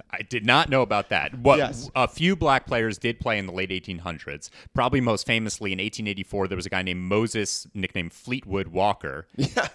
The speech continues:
Speaker 1: Who, uh, also his brother played later on, Weldy Walker, at the same time, who played in the newly formed American Association. We should just say, so now in baseball, there's the National League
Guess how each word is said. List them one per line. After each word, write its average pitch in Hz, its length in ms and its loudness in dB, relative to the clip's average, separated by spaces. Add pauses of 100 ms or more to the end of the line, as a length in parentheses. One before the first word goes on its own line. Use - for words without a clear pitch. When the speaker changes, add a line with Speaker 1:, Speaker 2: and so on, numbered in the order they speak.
(240)
Speaker 1:
Who, 107 580 6
uh, 101 260 4
also 147 220 4
his 101 80 0
brother 127 320 2
played 82 340 -2 (160)
later 90 320 -4
on, 76 140 -8
Weldy 98 360 0
Walker, 76 380 -4
at 76 180 -8
the 85 80 -14
same 82 220 -6
time, 131 300 0 (180)
who 117 60 -4
played 120 240 2
in 107 40 -2
the 113 80 0
newly 110 300 0
formed 104 380 -4
American 98 400 -2
Association. 98 760 -2 (220)
We 123 100 0
should 120 140 -4
just 117 120 0
say, 110 120 4
so 123 160 0
now 131 240 2
in 107 80 0
baseball, 101 400 2
there's 90 220 -2
the 95 100 -4
National 95 400 0
League 92 380 -4